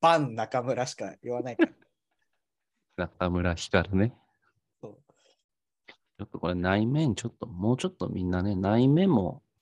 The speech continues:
Speaker 2: でもまあ内面を知るにはやっぱ喋ったりしないと分かんないから難しいけど。
Speaker 1: まあそうね。でも
Speaker 2: ちょっと
Speaker 1: 外見で判断しないということは、まあなんかすごいありきたりな話ではあるけどさ。
Speaker 2: まあでも外見、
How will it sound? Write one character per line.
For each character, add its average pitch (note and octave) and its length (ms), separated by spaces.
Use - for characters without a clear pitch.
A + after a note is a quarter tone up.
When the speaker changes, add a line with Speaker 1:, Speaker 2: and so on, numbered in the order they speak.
Speaker 2:
で F#2 60
も E2+ 80
ま E2 120
あ D#2+ 40
内 G2+ 240
面 D#3 500
を - 100
知 - 200
る B2 140
に A#2 120
は C2 120
や D#2 60
っ - 40
ぱ - 100
喋 E2 260
っ - 20
た - 160
り - 80
し - 120
な C#2+ 80
い - 40
と - 120
分 - 80
か F#2 120
ん F2+ 60
な D#2+ 100
い - 40
か - 120
ら - 80
難 F2 120
し - 180
い G2+ 60
け - 120
ど。 - 220
Speaker 1:
ま G#2+ 160
あ - 20
そ G2+ 280
う G#2 40
ね。 D3+ 80
で G3 80
も E3+ 80
Speaker 2:
ち B2 60
ょ G#2 120
っ - 40
と A#2+ 60
Speaker 1:
外 F#3+ 240
見 A#3 320
で A#3 100
判 A#3 280
断 A#2+ 200
し C3 180
な F3 140
い A#3+ 80
と G#3+ 120
い B2 60
う - 40
こ C#3 140
と C3 160
は、 E2 140
ま G2 160
あ G2+ 40
な G2+ 120
ん G#2 60
か - 100
す - 120
ご A2+ 160
い G#2+ 60
あ A2 120
り G#2+ 120
き - 160
た A2+ 120
り A#2 100
な A2+ 100
話 - 300
で G2+ 80
は G2+ 120
あ G#2+ 40
る A#2 80
け - 100
ど - 100
さ。 - 120
Speaker 2:
ま E2+ 340
あ - 60
で F#2 120
も F2 140
外 A#2 260
見、 E3 540